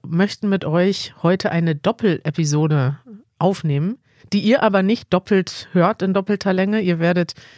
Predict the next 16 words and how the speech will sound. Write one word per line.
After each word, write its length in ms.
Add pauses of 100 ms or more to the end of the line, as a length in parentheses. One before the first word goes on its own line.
(120)
zwei 380
Episoden 580
hören. 380 (480)
Wir 140
sprechen 680 (120)
nämlich 420
mit 160
euch 380
über 440 (100)
Einbürgerung. 880 (320)
Ihr 140
beiden, 500
das 240
werden 220
wir 80
gleich 420